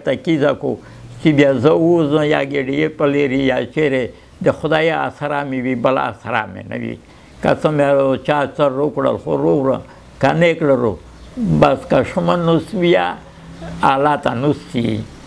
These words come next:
او دې نه بعد په مو سخت تکلیف، بیمور مې په پریشان مې کړی دی، د ملي، د دویۍ، د خرڅې، د ډاکټرونو مخه نه وینه، په کاټ ورته پرېتی. او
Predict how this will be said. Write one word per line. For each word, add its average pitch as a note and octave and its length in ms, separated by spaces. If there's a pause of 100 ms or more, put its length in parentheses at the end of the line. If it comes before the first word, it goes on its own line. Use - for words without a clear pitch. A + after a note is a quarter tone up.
(340)
او C3 460
دې C#3+ 440
نه C#3+ 60
بعد C#3+ 300 (220)
په C#3 80
مو C#3 320
سخت - 420 (140)
تکلیف، C#3 520
بیمور B2+ 480
مې C#3 160 (760)
په - 60 (100)
پریشان D#3+ 420
مې D3 180
کړی D#3+ 300
دی، D#3 120
د C#3 80 (120)
ملي، C3 340 (440)
د C3+ 140 (180)
دویۍ، D3 760
د C3+ 40 (120)
خرڅې، D3 440 (120)
د - 20 (140)
ډاکټرونو C#3 540
مخه C3+ 320
نه C3+ 120
وینه، C#3 360 (300)
په C#3+ 80
کاټ C#3 320
ورته B2+ 400
پرېتی. A#2+ 480 (840)
او B2+ 380